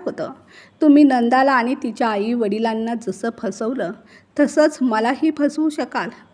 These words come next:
एवढंच ऐकताच दीपक पाठीमागच्या दरवाज्यातून पळून जाण्याचा प्रयत्न करू लागला,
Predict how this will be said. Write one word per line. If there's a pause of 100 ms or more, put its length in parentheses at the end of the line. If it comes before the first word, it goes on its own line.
(240)
एवढंच (120)
ऐकताच (380)
दीपक
पाठीमागच्या
दरवाज्यातून
पळून
जाण्याचा
प्रयत्न
करू
लागला,